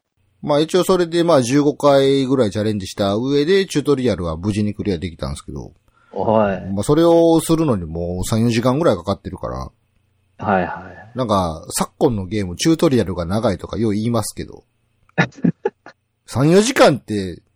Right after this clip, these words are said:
Speaker 1: おかしいやろと思って、チュートリアルで。
Speaker 2: <laughs> 確かに。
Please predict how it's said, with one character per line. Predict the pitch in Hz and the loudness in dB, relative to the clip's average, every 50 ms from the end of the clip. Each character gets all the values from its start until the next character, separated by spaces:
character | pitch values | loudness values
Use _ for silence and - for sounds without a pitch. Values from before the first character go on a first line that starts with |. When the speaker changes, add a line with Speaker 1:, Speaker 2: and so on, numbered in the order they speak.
| _ | _
Speaker 1:
お | _ - - 127 | _ -14 -10 -2
か | - 214 226 | 0 2 2
し | - - 320 | 4 4 6
い | 311 | 6
や | 214 156 | 6 6
ろ | 123 107 95 | 4 2 -4
と | - - | -8 -10
思 | 90 87 | -12 -12
っ | 80 | -12
て、 | - 85 | -14 -12
チ | - - 117 | -8 -6 -6
ュ | |
ー | 107 | -4
ト | - 110 101 | -4 -4 -4
リ | 95 95 | -2 -2
ア | 87 | -4
ル | 82 85 | -4 -6
で。 | 76 80 - _ _ _ _ _ _ _ _ _ _ | -10 -16 -20 _ _ _ _ _ _ _ _ _ _
Speaker 2:
<laughs> | _ _ _ _ _ _ _ _ | _ _ _ _ _ _ _ _
確 | - - 220 - - - - - 170 - - - | -4 -2 -2 -2 -2 -6 -16 -16 -14 -12 -8 -8
か | 113 - - | -8 -8 -8
に。 | 92 92 | -12 -20